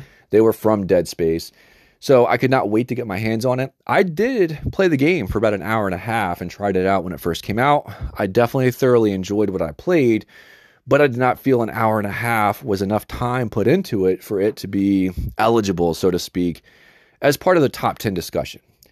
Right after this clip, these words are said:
There was other games that I played that I put a lot more time into that I felt like deserved a little bit of more spotlight from me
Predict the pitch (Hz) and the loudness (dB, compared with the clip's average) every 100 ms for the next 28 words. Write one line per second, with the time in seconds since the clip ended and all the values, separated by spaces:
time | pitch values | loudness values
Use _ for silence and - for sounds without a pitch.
0 | _ 131 127 110 135 147 123 117 110 110 | _ 2 2 4 2 2 2 0 2 2
1 | 110 - 104 98 101 - 113 95 113 127 | 0 0 0 0 -2 -2 0 2 0 -2
2 | 101 - 101 90 98 90 92 87 90 87 | -10 -10 -8 -4 -4 -2 -2 0 0 0
3 | 95 92 95 92 87 85 95 92 92 92 | 0 0 0 -2 -2 -4 2 4 4 2
4 | 107 - - 330 320 185 147 123 101 - | -4 -6 -2 0 2 4 2 2 -2 0
5 | 101 82 85 - 90 90 85 | 0 0 -6 -6 -6 -6 -8